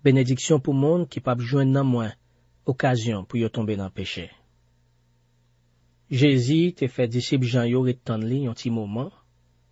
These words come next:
pou yo te kapab wè kalite avèk kantite mirak li t'ap fè yo. Konsa, yo te ka tounen al kote Jan pou yo te rakonte l sa yo te wè. E se egzakteman sa Ezayi te pwofetize nan Ezayi 35, vèsè 4, vèsè 6.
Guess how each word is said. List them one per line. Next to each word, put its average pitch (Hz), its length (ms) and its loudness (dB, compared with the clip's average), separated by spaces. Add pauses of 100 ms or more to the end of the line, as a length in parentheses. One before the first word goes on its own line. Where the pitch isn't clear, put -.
(200)
pou 135 120 0
yo 127 100 4
te 131 180 -4
kapab 113 320 -4
wè 131 320 2
kalite 123 680 0
avèk 101 200 -6
kantite 127 400 -2
mirak 120 380 -2
li 110 140 -4
t'ap 101 120 -12
fè 98 180 -14
yo. - 140 -18
Konsa, 131 440 0 (540)
yo 127 140 4
te 135 120 2
ka 127 160 0
tounen 139 380 0 (140)
al 127 220 2
kote 120 300 -2
Jan 139 300 -2 (260)
pou 135 140 2
yo 117 120 2
te 120 120 0
rakonte 120 440 -2
l 101 100 -6
sa 101 140 -6
yo 98 120 -6
te 107 120 -2
wè. 98 180 -4 (560)
E 139 100 0
se 147 140 2
egzakteman 139 680 4
sa 120 180 0
Ezayi 123 460 2
te 120 100 -2
pwofetize 123 760 -2
nan 104 120 -6
Ezayi 113 320 -2
35, 107 480 -8
vèsè 101 300 -10
4, 95 320 -8
vèsè 95 240 -10
6. - 280 -16